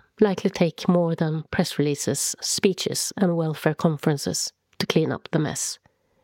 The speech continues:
It will require prompt and targeted action if one wishes to maintain the equestrian sports S L O, social license to operate,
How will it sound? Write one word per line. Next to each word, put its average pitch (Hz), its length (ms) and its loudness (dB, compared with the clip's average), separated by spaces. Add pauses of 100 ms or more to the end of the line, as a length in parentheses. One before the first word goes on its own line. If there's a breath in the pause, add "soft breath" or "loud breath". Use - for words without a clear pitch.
(380)
It 214 160 4
will 269 180 4
require 151 400 0
prompt - 400 -2
and 170 140 2
targeted 170 580 -2
action - 500 -2 (540 soft breath)
if 190 160 2
one 165 160 2
wishes 185 360 -2
to - 180 0
maintain 170 720 0 (400 loud breath)
the 170 100 4
equestrian 180 500 0
sports - 560 -2
S - 220 0
L 151 120 2
O, - 300 -4 (400)
social 170 520 0
license 160 500 -2
to - 100 0
operate, - 540 -4